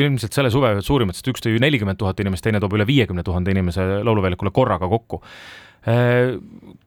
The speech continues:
kuidas on reguleeritud selliste suurürituste puhul üldse kiirabitöö? Ma mõtlen just koha peal,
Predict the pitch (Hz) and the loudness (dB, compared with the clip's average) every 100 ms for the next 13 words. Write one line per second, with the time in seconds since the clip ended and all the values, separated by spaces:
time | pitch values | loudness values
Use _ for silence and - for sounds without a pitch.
0 | _ - 233 262 139 147 135 135 143 175 | _ -2 0 2 2 2 2 2 4 4
1 | 110 - 90 - 131 117 - - 180 120 | 0 -4 -10 -2 0 0 -4 -2 -2 0
2 | 131 123 107 135 127 98 - 107 104 120 | -2 -4 -4 -4 -4 -8 -8 -4 -2 -2
3 | - - 156 104 87 92 87 123 92 82 | -4 -6 -2 -2 -2 -4 0 0 0 -2
4 | 85 98 113 117 110 - 156 110 87 85 | -6 -4 -2 -2 -2 0 0 0 -4 -8